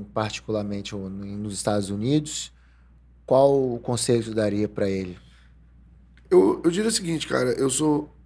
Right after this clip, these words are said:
Speaker 2: se ele tem vontade, se é um sonho, faça por onde, vá. Mas entenda que,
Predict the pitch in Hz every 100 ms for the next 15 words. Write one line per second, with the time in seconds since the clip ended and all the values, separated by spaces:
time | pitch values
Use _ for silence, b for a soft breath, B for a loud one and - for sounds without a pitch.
0 | - - 190 196 190 180 165 165 151 147
1 | 131 - 131 117 - 147 139 - - _
2 | - - _ - - 143 147 - 156 151
3 | 135 107 107 131 127 - - _ _ _
4 | _ _ 120 131 143 139 - 131 - 143
5 | 143 135 - 131 120